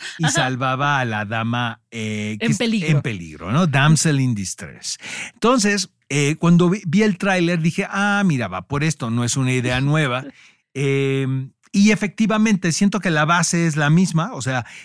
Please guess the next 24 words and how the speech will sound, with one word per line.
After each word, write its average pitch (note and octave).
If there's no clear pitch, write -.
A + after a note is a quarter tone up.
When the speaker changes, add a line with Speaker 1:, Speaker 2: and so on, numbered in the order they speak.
Speaker 1:
la C3
protagonista C#3
es A#2
Bryce C#3
Dallas B2+
Howard. D#3
Speaker 2:
Oye, C#4
un, D4
un F#4
paréntesis D#4
aquí, A#3
¿por C#4
qué F#4
no F#4+
se G4
le E4
hace C#4+
chiquita C4
la B3
pupila B3
a G3+
Bryce G#3
Dallas G#3+
Howard G#3+